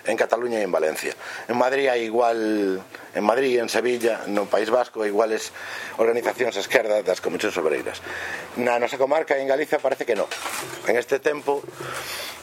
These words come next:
todo é, digamos, calmo. Sin embargo, en mil novecentos sesenta e oito,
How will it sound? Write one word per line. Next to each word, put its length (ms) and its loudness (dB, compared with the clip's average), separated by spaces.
todo 320 6
é, 240 2
digamos, 400 2
calmo. 400 0
Sin 160 4
embargo, 480 2
en 80 4
mil 120 4
novecentos 360 0
sesenta 240 2
e 80 6
oito, 320 0